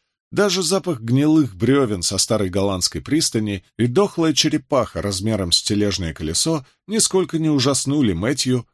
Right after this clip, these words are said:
когда он на восходе солнца бросил трость Осли в воды Истривер. Затем он повернул направо, намереваясь подняться по Куин-стрит до Бродвея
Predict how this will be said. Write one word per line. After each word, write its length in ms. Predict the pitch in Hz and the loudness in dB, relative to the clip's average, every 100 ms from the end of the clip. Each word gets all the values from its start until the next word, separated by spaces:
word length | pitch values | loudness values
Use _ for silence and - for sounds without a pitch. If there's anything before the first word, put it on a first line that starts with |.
| _ | _
когда 300 | 120 110 110 | -2 2 2
он 140 | 104 | 2
на 80 | 101 | 0
восходе 400 | 95 - 90 76 | -2 -2 -4 -2
солнца 420 | - 139 151 - | 0 0 0 -2
бросил 460 | 95 127 156 - 95 | 0 0 0 0 -4
трость 440 | - 92 82 - | -4 -4 -4 -2
Осли 440 | 127 120 131 120 107 _ _ _ - | 0 2 0 -2 -4 _ _ _ -16
в 140 | 87 | -2
воды 320 | 135 160 131 - | 0 0 -2 -2
Истривер. 720 | 107 - 76 73 62 - _ _ _ _ _ _ _ _ | -2 -2 -4 -6 -6 -12 _ _ _ _ _ _ _ _
Затем 420 | - 165 - 220 | 0 2 2 0
он 140 | 196 165 | 0 0
повернул 460 | 165 147 139 131 | 0 2 2 0
направо, 560 | 110 95 156 175 147 131 _ _ | 0 0 0 0 -2 -6 _ _
намереваясь 520 | 147 180 170 175 156 | 2 2 2 0 0
подняться 520 | - 131 131 135 - | 0 0 0 0 -2
по 180 | 123 117 | -2 -4
Куин-стрит 760 | - 131 123 98 - 120 113 87 | 2 4 4 2 -2 0 0 0
до 100 | 85 | -2
Бродвея 580 | 87 92 123 170 151 | -2 0 0 0 -2